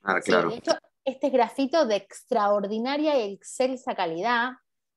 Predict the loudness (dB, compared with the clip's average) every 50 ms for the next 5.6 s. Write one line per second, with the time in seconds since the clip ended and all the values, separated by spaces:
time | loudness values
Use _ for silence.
0 | _ -10 -10 -8 -2 -2 -2 -2 0 2 4 4 6 6 6 4 2 0 -2 -6
1 | -8 -8 -4 -2 -2 -2 -2 -2 -6 -6 -2 0 0 2 0 0 -2 -6 -8 -4
2 | -2 0 0 0 -2 -4 -4 -4 -2 -2 0 0 -2 -2 -2 -4 -4 -2 0 0
3 | 0 0 -2 -4 -4 -4 -6 -10 -12 -14 -16 _ _ _ _ _ _ -10 -6 -4
4 | -4 -4 -4 -6 -6 -4 -2 -2 -2 -2 -2 -4 -6 -6 -6 -6 -8 -8 -8 -8
5 | -10 -10 -8 _ -2 -2 0 2 2 0 0 0